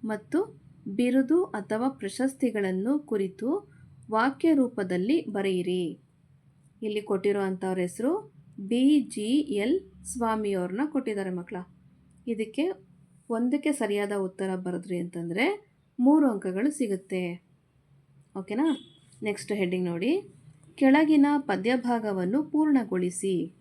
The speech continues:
ಇಲ್ಲಿ ಎರಡು ಆಯ್ಕೆಗಳಿದೆ ಮಕ್ಕಳ.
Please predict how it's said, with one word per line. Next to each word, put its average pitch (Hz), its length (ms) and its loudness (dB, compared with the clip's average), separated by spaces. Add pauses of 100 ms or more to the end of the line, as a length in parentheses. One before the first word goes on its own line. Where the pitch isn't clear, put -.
(540)
ಇಲ್ಲಿ 233 260 2
ಎರಡು 226 500 0
ಆಯ್ಕೆಗಳಿದೆ 208 600 2
ಮಕ್ಕಳ. 180 280 -4